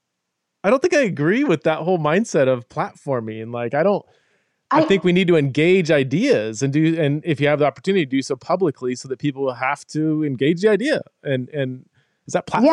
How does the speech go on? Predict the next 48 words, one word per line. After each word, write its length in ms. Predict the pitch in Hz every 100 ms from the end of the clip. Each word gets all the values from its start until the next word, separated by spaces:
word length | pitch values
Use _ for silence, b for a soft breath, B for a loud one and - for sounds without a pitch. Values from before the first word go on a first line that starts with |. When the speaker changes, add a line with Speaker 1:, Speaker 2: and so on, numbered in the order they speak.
| - 233
Speaker 1:
platforming? 100 | 202
Is 80 | 139
that 80 |
a 40 | 127
bad 260 | 131 175
thing? 260 | 220 220 214
I 20 |
mean, 260 | 135 127 127
I 100 | 156
don't, 160 | 180 -
or 140 | 202
we 80 | 233
can 120 | 185
sit 160 | - 214
in 60 |
our 60 | 165
echo 220 | 214 233
Speaker 2:
I 20 |
Speaker 1:
chambers 440 | 180 160 156 170 156
and 80 | 156
just 200 | 147 143
listen 240 | 165 165
to 60 | 143
the 80 | 135
people 280 | 170 143
we 140 | 139 139
think 240 | 151 147
have 180 | 139 131
the 100 | 131
right 240 | 131 127
narrative. 440 | 127 165 143 127 131
And 100 | 123
I 60 |
don't 180 | 147 143
think 120 | 139
that's 200 | 120 110
healthy, 300 | - 220 - -
though. 300 | 50 - _ _ _ _ _ _ _ -
Speaker 2:
Yeah, 180 | 233 311
Speaker 1:
Yeah. 100 | 196
Speaker 2:
I, 280 | 202 240 240
I 60 |
do 160 | 220 311
think 220 | 339 294
there's 240 | 277 240 202
a 80 |
sense 360 | 196 240 240 240
of, 360 | 202 190 185